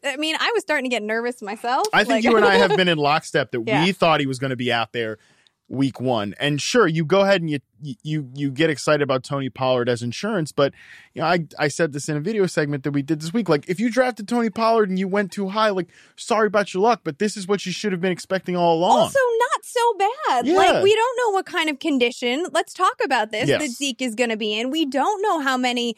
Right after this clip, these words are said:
Speaker 1: touches he's gonna get. I'm going to, we, we, let's talk about the report from the N F L Network's Jane Slater. She said Zeke is expected to get twenty to twenty-five, quote, "reps." Now, I'm gonna assume she meant touches and in the flurry of tweeting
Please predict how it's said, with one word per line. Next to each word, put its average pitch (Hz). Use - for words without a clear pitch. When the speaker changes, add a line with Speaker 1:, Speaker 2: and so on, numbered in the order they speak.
Speaker 1:
touches 277
he's 262
gonna 240
get. 233
I'm 285
going 302
to, 302
we, 254
we, 247
let's 247
talk 302
about 240
the 262
report 269
from 247
the 226
N 247
F -
L 240
Network's 240
Jane 240
Slater. 330
She 254
said 226
Zeke 254
is 269
expected 254
to 226
get 240
twenty 294
to 277
twenty-five, 254
quote, 233
"reps." 262
Now, 247
I'm 403
gonna 466
assume 359
she 339
meant 320
touches 277
and 233
in 233
the 226
flurry 277
of 247
tweeting 262